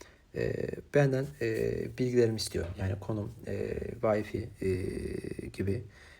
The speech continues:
bir, şimdi ayarla diyorum. Uygulamayı kullanırken izin ver diyorum. E, izin verdiğim için Wi-Fi ismini otomatik yazdı. Şimdi bağlı bulunduğumuz Wi-Fi ismini seçiyoruz. Zaten oraya bağlı olduğumuz otomatik yazdı. Şimdi de,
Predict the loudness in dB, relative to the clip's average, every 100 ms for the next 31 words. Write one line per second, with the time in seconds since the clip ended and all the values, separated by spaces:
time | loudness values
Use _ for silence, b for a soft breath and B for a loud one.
0 | -18 -6 -4 -2 -4 -4 -6 -12 -20 -12
1 | -8 -6 -4 -4 -4 -2 -2 -2 -6 -10
2 | -20 -20 -20 B B B B -10 -6 -4
3 | -6 -8 -10 -8 -6 -6 -6 -6 -4 -6
4 | -6 -12 -16 B B -18 -10 -8 -8 -8
5 | -10 -8 -4 0 0 0 -2 -2 -4 -4
6 | -8 -8 -8 -8 -4 -6 -4 -8 -10 B
7 | B -6 -2 -2 4 6 6 4 -2 -2
8 | -2 2 2 0 -6 -4 -2 -4 -8 -6
9 | -4 2 2 2 0 -4 -4 -4 -8 -6
10 | -2 -2 -2 -2 -4 -6 -6 -8 -4 -4
11 | -2 -4 -8 B B B -6 -2 2 4
12 | 2 0